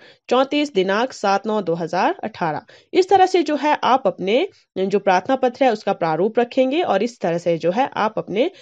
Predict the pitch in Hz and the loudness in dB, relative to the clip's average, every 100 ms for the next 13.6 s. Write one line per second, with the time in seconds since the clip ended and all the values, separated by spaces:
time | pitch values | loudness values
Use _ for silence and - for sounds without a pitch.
0 | - - 226 233 269 262 - 156 - 311 | -14 0 0 2 -2 -2 -8 -8 -2 -2
1 | 415 180 175 170 175 151 151 - _ _ | -2 -2 -4 -4 -6 -4 -8 -12 _ _
2 | _ - _ _ _ _ - 320 427 415 | _ -20 _ _ _ _ 0 4 4 4
3 | 392 302 302 - 311 311 294 311 311 208 | 2 4 2 2 2 2 2 0 0 2
4 | 196 202 247 269 294 302 208 175 190 190 | 4 4 4 4 2 2 0 0 -2 2
5 | 262 - 180 165 175 156 214 247 339 302 | 2 4 2 2 0 0 0 2 2 2
6 | 320 311 320 - 208 311 311 320 294 294 | 2 0 0 0 0 -2 -2 -2 -2 -2
7 | 294 254 180 170 185 196 202 214 226 285 | 0 0 0 -2 -2 -2 -2 -2 0 -2
8 | 294 240 240 254 240 165 160 220 185 247 | 0 -2 0 -4 -2 -2 -2 -2 0 -2
9 | - 233 - 160 160 - 311 214 180 - | -2 -10 -6 -6 -4 -4 -4 -4 -6 -4
10 | 156 147 - _ _ _ _ _ _ _ | -4 -6 -14 _ _ _ _ _ _ _
11 | _ - - 320 311 330 285 185 160 247 | _ -14 0 2 4 2 4 2 2 -4
12 | - _ _ _ 240 247 277 277 339 392 | -8 _ _ _ 0 2 4 4 2 2
13 | 247 208 277 339 _ 202 | -2 0 2 0 _ -2